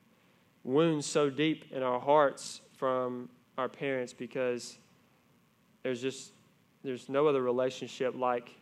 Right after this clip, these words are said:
the relationship between a parent and a child.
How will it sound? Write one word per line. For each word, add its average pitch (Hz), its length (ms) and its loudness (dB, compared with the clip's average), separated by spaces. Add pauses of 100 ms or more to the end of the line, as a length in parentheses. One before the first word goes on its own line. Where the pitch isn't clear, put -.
(1040)
the 127 80 -10
relationship 123 480 -4
between 117 240 -6
a 117 80 -10
parent 123 360 -8
and 120 80 -12
a 113 60 -12
child. 120 460 -2